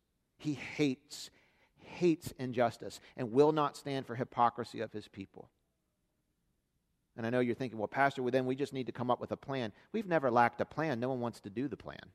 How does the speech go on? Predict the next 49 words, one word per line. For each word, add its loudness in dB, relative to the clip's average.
That's -4
the -20
problem. -2
You 2
have 4
the 6
ability 4
to -2
help 4
people. -4
You -4
just 0
choose -6
not -6
to. -8
<laughs> -20
Or 2
you 0
choose -6
to. -8
Right? -2
We -4
don't -4
need -4
some -4
big 4
plan 0
sometimes -4
to -8
do 2
this. 2
We -4
just -6
need -6
to -6
do 2
it, 2
but -6
we -2
don't -2
want -4
to. -4
We 2
want -6
somebody -4
else 0
to -14
do -8
this. -10